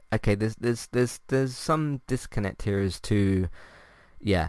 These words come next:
what, what, what's kinda going on with the two of them. So it's, it's one that I've been thinking about for a bit, one that I knew I needed to make a few notes for, 'cause some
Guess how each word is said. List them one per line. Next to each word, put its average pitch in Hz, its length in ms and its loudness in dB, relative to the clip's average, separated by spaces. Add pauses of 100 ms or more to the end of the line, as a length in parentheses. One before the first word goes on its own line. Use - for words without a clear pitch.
what, - 180 -2
what, - 240 0
what's 104 160 0
kinda 104 220 2
going 98 340 2
on 92 140 0
with 90 120 -2
the 87 80 -4
two 87 200 -4
of 85 100 -4
them. 90 260 -8
So 98 220 0
it's, 104 140 0
it's 127 260 -4
one 160 200 2
that 143 80 0
I've 123 120 0
been 120 140 -4
thinking 117 260 -2
about 101 220 -2
for - 80 -6
a 101 40 -4
bit, 107 160 2
one 113 180 2
that 101 100 2
I 101 40 -2
knew 101 220 2
I 101 60 0
needed 98 260 -4
to 101 80 -4
make 95 220 -4
a - 20 -4
few 95 180 -4
notes 90 280 -4
for, 95 120 0
'cause - 180 -4
some 113 300 2